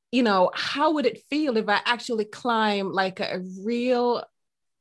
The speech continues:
rock, like, mountain? Like, I love climbing. And I think, do you agree, curiosity and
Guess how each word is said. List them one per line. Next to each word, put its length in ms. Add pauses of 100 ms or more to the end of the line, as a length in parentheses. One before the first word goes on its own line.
(280)
rock, 840 (120)
like, 200
mountain? 680
Like, 220
I 120
love 480
climbing. 480
And 120
I 80
think, 380 (440)
do 120
you 180
agree, 420
curiosity 1080
and 300